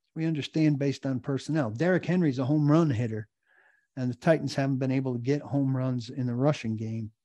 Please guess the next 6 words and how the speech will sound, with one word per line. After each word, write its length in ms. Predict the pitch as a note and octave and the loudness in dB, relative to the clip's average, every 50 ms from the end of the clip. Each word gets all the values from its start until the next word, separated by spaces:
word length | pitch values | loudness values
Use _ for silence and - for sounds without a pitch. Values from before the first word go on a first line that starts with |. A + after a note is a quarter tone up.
| _ _ _ _ _ _ _ _ - | _ _ _ _ _ _ _ _ -2
Derrick 200 | C#3 C3+ C3 - | 0 0 0 2
Henry's 340 | - C3+ C3 B2+ A#2 A2 B2+ | 2 2 2 2 0 0 -2
longest 420 | B2+ B2+ C3 B2 A2+ - - - | -2 0 0 -2 -2 -4 -6 -6
play, 320 | - C#3+ C3+ C3 B2 G#2+ A2 _ _ _ - | -2 -2 0 0 -2 -4 -6 _ _ _ -20
twenty-four 840 | - - D3+ C#3+ C3 A2 - B2+ A#2 A2+ - - B2+ B2 B2 A#2+ A#2+ | -6 -2 0 0 0 0 -2 -4 -6 -6 -6 -6 -4 -2 -2 -2 -2
yards. 680 | A2+ A#2+ B2+ C3 C3 B2 A2+ G#2+ G#2 F#2+ - - - | -2 -2 0 0 0 0 -2 -4 -6 -10 -14 -18 -20